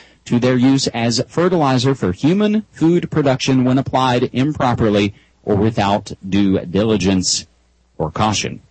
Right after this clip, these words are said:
Let's define and contrast two terms. Compost, the organic plant and animal matter that has been decomposed by organisms in the environment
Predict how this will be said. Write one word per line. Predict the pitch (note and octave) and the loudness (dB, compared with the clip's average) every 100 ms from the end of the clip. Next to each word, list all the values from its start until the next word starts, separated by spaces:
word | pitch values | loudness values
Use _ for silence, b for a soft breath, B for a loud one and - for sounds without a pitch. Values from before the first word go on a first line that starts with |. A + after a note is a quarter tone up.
| _ _ _ _ _ _ _ - | _ _ _ _ _ _ _ -4
Let's | B2+ C3 | -2 0
define | C3+ D3+ C#3+ C#3+ | 0 0 2 2
and | C3 C3 | 2 0
contrast | B2+ A#2+ - A2+ - | 0 0 0 -2 0
two | C#3 A#2+ | 0 2
terms. | B2 F#2 D#2+ - | 2 0 -2 -6
Compost, | - D3+ C#3+ B2+ F2 D2 - - - _ _ _ b b - | -4 -2 0 0 -2 -2 -4 -4 -12 _ _ _ b b -2
the | F#2 | 2
organic | C3 D3+ D#3 E3+ C#3+ | 2 2 2 2 0
plant | - D3 D#3+ - | 0 0 0 0
and | E3 | 0
animal | D#3+ A#2 B2+ D3 E3+ | 0 2 2 4 2
matter | B2 F#2 G#2 | 2 0 0
that | A2 | 0
has | G#2+ | 0
been | G#2 G2 | 0 0
decomposed | F2 B2 F3 A#2+ G#2+ G#2 G#2+ | 0 0 0 0 0 0 0
by | G2 B2+ | 0 2
organisms | D3 C#3 B2 B2 A#2 G#2+ | 2 2 2 2 2 2
in | B2 | 2
the | B2+ | 2
environment | A#2 G#2+ A2 G#2+ | 2 0 0 -2